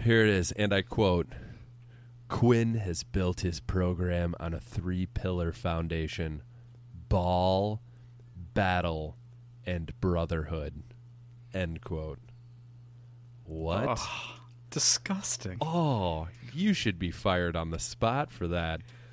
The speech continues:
Speaker 1: and
Speaker 2: Yeah.
Speaker 1: reported to the F B I. Just stop it, you bald fuck. No. Three, the three-pillar foundation, ball,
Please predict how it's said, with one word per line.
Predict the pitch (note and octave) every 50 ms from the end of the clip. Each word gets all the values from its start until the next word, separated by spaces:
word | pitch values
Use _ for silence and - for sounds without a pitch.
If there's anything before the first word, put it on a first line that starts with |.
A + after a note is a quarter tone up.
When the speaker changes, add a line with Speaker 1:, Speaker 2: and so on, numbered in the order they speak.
| - - - - - - - -
Speaker 1:
and | A#2 A#2+ C3 C3 B2
Speaker 2:
Yeah. | A2 G2
Speaker 1:
reported | F#2+ F2+ - - - A2+ G#2+ G2+ F#2+ F#2 F2+ E2
to | F2+ E2
the | E2 E2+ F2
F | F2 E2+ - -
B | - F2 E2+ E2
I. | D#2+ D#2+ D#2+ D#2+ D#2+ E2 -
Just | - - C3 C3+ A#2+ G2+ - - -
stop | - - - A2 G#2 A2 B2 -
it, | - F#2 - -
you | E2+ F2
bald | E2 - F#2+ E2+ E2 F2 - -
fuck. | - - F#2+ F2+ F#2+ A2 - - -
No. | A#2+ B2 B2 C3 C3+ C#3 C#3+ C#3+ C#3 A#2+ F#2 E2 E2 D#2+ - - - - - - - - - - - - - - - -
Three, | - - - A2+ A#2+ C3+ D#3+ F3 E3+ - - -
the | A#2+ A#2+ A2+ A2
three-pillar | - - - A2+ B2+ D3+ D#3+ - C#3+ C#3+ C#3 D3 D3+
foundation, | D3 - D3+ C#3 C#3 C#3+ C#3 B2 G2 F2+ E2+ - - - E2 E2+ G2+ - - - - - - - - - - - - F2+ - -
ball, | - A2+ G#2 G2+ G2 G2 G2 G2 G#2 A2 B2+ C#3+ E3 F3